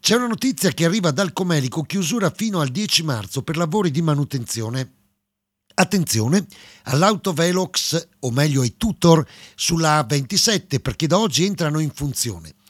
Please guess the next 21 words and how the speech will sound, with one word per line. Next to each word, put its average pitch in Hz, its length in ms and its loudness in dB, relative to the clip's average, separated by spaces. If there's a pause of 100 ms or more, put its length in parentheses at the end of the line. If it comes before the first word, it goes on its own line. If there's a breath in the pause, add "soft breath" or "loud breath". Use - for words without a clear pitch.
(420 soft breath)
A 127 60 -6
Belluno 220 380 0
è - 20 0
inaugurato 185 600 0
il 143 60 0
Giardino 190 460 0
dei 165 180 2
Giusti, 135 360 -2
a 170 40 4
Livinallongo 208 680 0
tre 208 180 -4
sciatori 185 480 -2
francesi 135 680 -2 (360 loud breath)
sono 196 280 -2
stati 196 300 -2
prosciolti 113 760 0
dopo 127 260 0
quindici 185 500 -2
anni 156 280 0
di 110 120 -6
processo. 101 600 -10